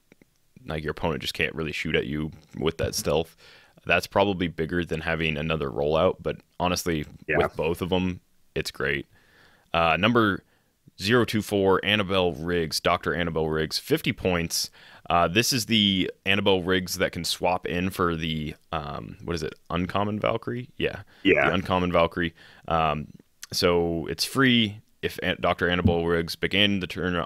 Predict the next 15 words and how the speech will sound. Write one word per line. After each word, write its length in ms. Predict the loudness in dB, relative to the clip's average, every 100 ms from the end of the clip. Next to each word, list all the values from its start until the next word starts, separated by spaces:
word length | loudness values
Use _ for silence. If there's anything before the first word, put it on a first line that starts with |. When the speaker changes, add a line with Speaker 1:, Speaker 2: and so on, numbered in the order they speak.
| -6 _ -20
Speaker 1:
your 180 | 0 0
turn 260 | 2 0 2
on 160 | 0
the 60 | -2
map. 240 | -2 -6
Replace 340 | -8 4 4 4
her 220 | 0 -2
with 240 | -2 -4 -4
the 380 | -6 -4 -4 -8
Valkyrie 520 | 0 0 2 0 -2
on 120 | -2 -4
the 60 |
same 260 | -2 -2 -4
click 280 | -2 -2 0
number, 320 | 0 0